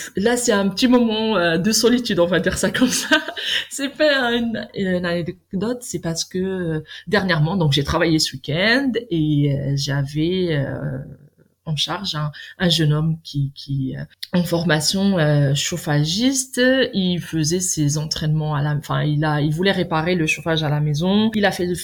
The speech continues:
fait tomber le chauffage sur, le radiateur sur les pieds. Donc, forcément, bah, voilà, il y a une, ça a amené à une amputation de deux orteils, euh,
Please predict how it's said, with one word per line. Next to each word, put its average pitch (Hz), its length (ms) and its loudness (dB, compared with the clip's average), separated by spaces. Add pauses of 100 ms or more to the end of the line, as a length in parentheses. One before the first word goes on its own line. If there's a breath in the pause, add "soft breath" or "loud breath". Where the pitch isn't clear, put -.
(120)
fait 190 120 -2
tomber 160 280 -2
le 160 60 -4
chauffage 160 400 -6
sur, 143 380 -6
le 143 120 -2
radiateur 156 480 -4
sur - 180 -6
les 127 140 -6
pieds. 214 640 0
Donc, 147 260 -8
forcément, 151 580 -8 (120)
bah, - 60 -18 (260 loud breath)
voilà, 190 500 -10 (300)
il 147 80 -16
y 143 40 -6
a 147 40 -4
une, 143 360 0 (260)
ça 196 200 2
a 185 60 6
amené 190 240 4
à 185 100 6
une 165 460 0
amputation 208 800 0
de 160 400 0
deux 170 360 0
orteils, 160 560 0
euh, 135 440 -2